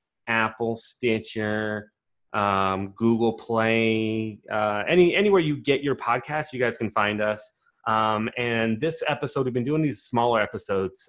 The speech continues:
Um, these are business spotlights. And I've been targeting local businesses that I frequent, that I like, uh, who are also pivoting very well. Um, and we are talking to Chelsea at the Clay Canvas. Um, this is located in Reno,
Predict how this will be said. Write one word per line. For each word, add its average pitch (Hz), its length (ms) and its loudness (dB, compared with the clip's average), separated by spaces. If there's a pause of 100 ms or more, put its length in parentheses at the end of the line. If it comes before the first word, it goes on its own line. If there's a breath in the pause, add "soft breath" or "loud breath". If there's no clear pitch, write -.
Um, 98 320 -4
these 117 300 -6
are 107 220 2
business 113 340 -4
spotlights. 78 680 -4 (360)
And 110 240 2
I've 104 100 2
been 110 140 -2
targeting 156 500 -2
local 123 360 4
businesses 107 720 0
that 101 180 0 (280)
I 127 560 0
frequent, 110 340 -2
that 104 180 -2
I 120 160 6
like, 101 420 4 (380 soft breath)
uh, 101 180 4
who 117 160 4
are 123 80 8
also 131 240 4
pivoting 127 400 0
very 117 240 4
well. 104 560 4
Um, 101 480 0
and 107 180 0
we 127 120 2
are 139 80 0
talking 135 260 -4
to 117 80 0
Chelsea 120 500 -2
at 104 160 -6
the 104 60 -6
Clay 120 300 -2
Canvas. 98 640 -6 (340 soft breath)
Um, 107 180 2
this 113 160 -4
is 127 80 -4
located 139 400 0
in 147 160 0
Reno, 120 640 0